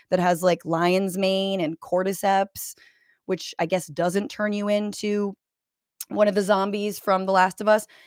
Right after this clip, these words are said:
And he was, like, immediately calm, but could also work. My dude chews nicotine gum, okay? Like, and he was like, "Oh, th-, these are good. These are really good." So sunset lake C B D dot com, use coupon code frantifa, that's right, F R A N T I F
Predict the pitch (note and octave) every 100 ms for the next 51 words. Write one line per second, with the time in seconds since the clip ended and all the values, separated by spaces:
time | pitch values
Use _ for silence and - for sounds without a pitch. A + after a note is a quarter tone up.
0 | _ G#3 G#3 A3+ A3+ A3 G#3+ G3+ G3 G3+
1 | G#3 G3 F#3+ - F3+ F3+ F3 F3 - E3+
2 | E3 E3 D3 C3 - - _ _ _ _
3 | _ _ _ _ G#3+ A3+ C4+ C#4+ - D4+
4 | A#3 A3 G#3+ A#3 - F3+ D#3+ D3+ D3+ E3+
5 | G3 G3 F#3+ F#3 G3 G3 G3+ F#3 F#3 F#3
6 | F#3 F#3 F3+ G3 F#3+ E3+ D#3 D3 _ _
7 | _ _ F#3 F#3+ F3+ F3+ E3+ D#3+ D#3 -
8 | A#3 G3+ F#3+ _ _ _ _ - E4+ D#4+
9 | D4 B3+ B3 G#3+ A#3+ G3+ G#3 F#3+ F#3+ -
10 | - C4 C4 C4 A#3+ C4 C4+ - - B3
11 | A#3 A3 - G3+ G3+ G3+ - - G#3+ A3+
12 | A#3+ A#3 - C4 B3 G3 E3 F3+ F3 F#3
13 | E3 F3+ F3 F3 F3 F3 E3+ - F#3 F3+
14 | E3+ E3